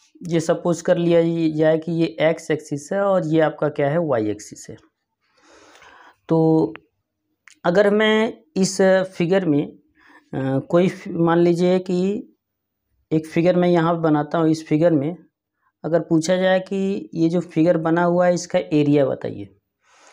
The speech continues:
तो ये देखने में ऐसा लग रहा है कि मान लीजिए एक रेक्टेंगल है। अगर ये रेक्टेंगल है तो आसानी से इसका एरिया हम लोग पता कर सकते हैं। और इसका एरिया निकालने के लिए हम डायरेक्ट क्या करेंगे,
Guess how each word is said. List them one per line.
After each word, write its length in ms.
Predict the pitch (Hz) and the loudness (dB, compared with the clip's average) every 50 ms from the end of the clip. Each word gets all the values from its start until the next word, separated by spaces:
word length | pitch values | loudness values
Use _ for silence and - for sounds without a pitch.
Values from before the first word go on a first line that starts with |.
| - - _ _ _ _ - | -20 -20 _ _ _ _ -4
तो 160 | 208 185 - 180 | -2 -2 -2 0
ये 160 | 170 175 190 175 156 | 0 2 2 2 2
देखने 380 | 165 170 170 170 - 196 202 | 0 0 0 0 0 -2 0
में 120 | 202 208 208 | 0 0 0
ऐसा 280 | 196 190 185 - 202 196 | 0 -2 -2 0 0 0
लग 180 | 196 196 190 | 0 0 0
रहा 140 | 196 190 190 | 0 2 2
है 80 | 196 196 | 2 0
कि 140 | 196 - 214 | 0 -2 -2
मान 180 | 202 185 185 | -2 0 -2
लीजिए 260 | 180 180 175 175 190 185 | -2 -2 -2 0 0 0
एक 100 | 180 190 | 2 2
रेक्टेंगल 580 | 180 170 151 156 - - 147 143 139 131 120 104 | 0 0 0 -2 -2 -2 0 0 0 0 -2 -4
है। 140 | 101 104 - _ _ _ _ _ _ _ _ _ _ _ _ | -6 -16 -20 _ _ _ _ _ _ _ _ _ _ _ _
अगर 220 | - 165 165 185 185 | -2 0 0 2 2
ये 140 | 185 208 202 | 2 0 0
रेक्टेंगल 580 | 202 202 190 202 - - 185 185 202 214 214 190 | 0 -2 -4 -4 -6 -6 -4 -4 -2 -2 -2 0
है 260 | 165 156 170 196 190 _ _ _ _ _ - | 0 -2 -4 -6 -10 _ _ _ _ _ -6
तो 60 | 196 | -2
आसानी 420 | 180 170 175 175 - 180 175 190 208 | 0 0 0 0 -2 -4 -6 -6 -8
से 140 | 202 - 214 | -8 -8 -8
इसका 260 | 196 - - - 214 214 - - - | -8 -6 -2 0 0 0 0 0 0
एरिया 340 | 170 175 175 185 190 202 190 | 0 0 2 2 2 0 0
हम 140 | 185 190 190 | 0 -2 -4
लोग 200 | 196 190 - - | -4 -6 -4 -2
पता 220 | - 123 - 151 147 | -2 0 0 0 -2
कर 140 | 131 135 120 | -2 -4 -6
सकते 400 | - - 110 104 - _ - - | -6 -8 -14 -14 -14 _ -12 -12
हैं। 100 | 110 - - _ _ _ _ _ _ _ _ _ _ _ _ _ _ - | -12 -12 -16 _ _ _ _ _ _ _ _ _ _ _ _ _ _ -2
और 300 | - 151 151 151 156 - 165 | 0 0 2 2 0 -2 -4
इसका 240 | 156 - - - | -6 -4 -2 -2
एरिया 380 | 190 - 196 170 170 175 190 190 | -2 0 0 0 2 2 2 0
निकालने 460 | 190 185 185 185 180 175 180 190 185 | 0 0 0 0 0 0 0 -2 -4
के 120 | 180 - 190 | -6 -4 -4
लिए 100 | 185 196 | -2 -2
हम 140 | 190 196 185 | -2 -2 0
डायरेक्ट 340 | 175 160 156 180 175 - - | 0 2 2 0 -2 -4 -2
क्या 120 | 180 170 | -2 -2
करेंगे, 460 | 175 175 180 180 180 185 185 208 240 | -2 -2 -2 -2 -2 -2 -2 -6 -6